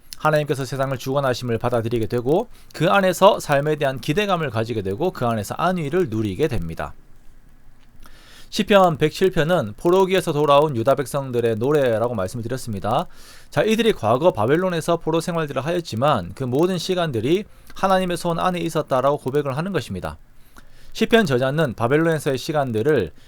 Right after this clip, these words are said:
깊은 바다에 있었던 시간으로 표현을 합니다. 자, 여러 번 말씀을 드렸습니다만 성경에서 바다는 죽음과 고통을 의미를 합니다. 오늘 시편 백칠 편에서도 마찬가지입니다. 가장 뚜렷하게 나와요.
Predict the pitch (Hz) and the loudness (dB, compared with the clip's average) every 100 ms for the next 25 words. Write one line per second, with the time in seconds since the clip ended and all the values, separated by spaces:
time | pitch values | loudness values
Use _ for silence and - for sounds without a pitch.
0 | - - - 190 - 190 123 143 185 170 | -20 -4 0 2 0 -2 2 2 4 2
1 | 160 151 143 147 139 170 156 143 131 117 | 0 -4 -4 -6 -6 -4 0 0 0 -2
2 | 135 165 - 147 156 127 90 80 76 - | -2 -2 -2 -4 -4 -4 -6 -8 -12 -12
3 | - 107 127 143 127 110 139 123 123 127 | -6 0 2 2 2 0 -2 -6 -4 -4
4 | - - - 117 104 98 113 139 80 - | -8 -18 -12 -8 -6 -4 0 0 -2 -10
5 | - - - - - 185 226 240 226 - | -20 -20 -20 -6 0 4 4 4 0 2
6 | 127 202 175 139 175 - 170 208 175 143 | 2 4 4 2 -2 -4 -6 -4 -2 -2
7 | 170 190 185 180 143 110 113 160 151 85 | -2 -2 -2 -2 -2 -4 -4 -4 -4 -4
8 | 78 73 - - - - 151 - 170 131 | -8 -10 -12 -14 -14 -4 -4 -2 -2 -2
9 | 139 170 156 165 156 135 - 127 90 143 | 0 -2 0 0 0 -2 -2 -4 -4 -2
10 | 147 131 113 98 135 160 147 151 170 180 | 0 0 -2 -2 2 2 2 -4 -2 -2
11 | 117 95 104 92 101 180 | -2 -2 -2 0 0 0